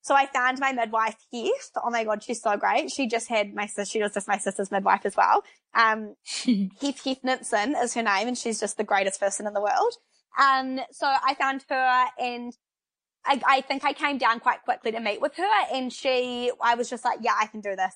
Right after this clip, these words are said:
Speaker 1: hundred percent." No, I never doubted it after, especially after meeting with her. Um, I reread Ina May's Guide to Childbirth. I was just like,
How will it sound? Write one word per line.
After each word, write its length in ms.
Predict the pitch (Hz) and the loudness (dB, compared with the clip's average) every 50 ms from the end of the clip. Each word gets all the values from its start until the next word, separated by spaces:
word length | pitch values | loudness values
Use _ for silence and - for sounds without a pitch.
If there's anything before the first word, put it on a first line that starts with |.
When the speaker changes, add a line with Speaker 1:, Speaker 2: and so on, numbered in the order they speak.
| - _ - | -8 _ -2
Speaker 1:
hundred 200 | 262 262 247 247 | -2 -2 -2 -4
percent." 280 | - - 220 214 202 226 | -6 -6 -8 -8 -6 -4
No, 360 | 226 226 220 214 214 214 220 - - | 0 2 4 4 4 4 2 2 2
I 120 | 240 269 | 2 2
never 220 | 269 262 269 240 269 | 2 0 0 -2 -2
doubted 480 | 220 240 226 226 233 - - 226 202 | 0 2 2 2 0 -2 -4 -4 -2
it 220 | 190 165 160 - - 185 | 0 -2 -2 -2 0 0
after, 320 | 196 208 - - 233 208 208 - - | 0 0 0 -2 -2 -2 -2 -2 -6
especially 340 | 233 - - 262 - - 226 | -8 -6 -6 -6 -2 -2 -2
after 200 | 220 - 233 226 | -2 -2 -4 -4
meeting 280 | 220 202 196 233 254 | -2 -2 -2 -2 -2
with 140 | 269 349 - - - | -2 -4 -4 -2 0
her. 160 | 330 349 403 494 494 - _ _ _ _ _ _ - | 2 4 4 2 2 -2 _ _ _ _ _ _ 0
Um, 420 | - 262 262 254 247 247 240 240 - _ - | 2 2 4 2 0 -2 -6 -10 -12 _ -2
I 220 | 220 247 247 240 214 | 0 0 0 0 -2
reread 600 | 214 247 240 254 247 208 220 240 226 220 220 220 - - 214 | -2 -2 -2 -2 -4 -4 -4 -2 0 -2 -2 -2 -4 -4 -4
Ina 140 | 214 214 214 | -4 -4 -4
May's 300 | 208 196 196 202 202 - | -4 -4 -4 -6 -4 0
Guide 240 | - 190 185 190 | 0 0 0 0
to 80 | - 208 | -2 -6
Childbirth. 960 | - - - 311 302 302 294 262 285 - 285 269 262 262 262 262 262 262 262 - - - | -8 -4 -2 0 2 2 2 0 0 0 0 2 4 2 2 2 0 -2 -4 -8 -8 -2
I 680 | - - 214 214 214 214 214 208 208 208 202 202 202 202 _ _ _ _ - - _ _ _ _ _ _ _ - | 0 2 4 4 4 4 4 2 0 0 -2 -2 -2 -4 _ _ _ _ -20 -20 _ _ _ _ _ _ _ -2
was 220 | 247 285 240 - | -2 -2 0 0
just 240 | - 262 262 262 - | 0 -2 0 2 2
like, 220 | 254 233 214 - | 2 2 2 0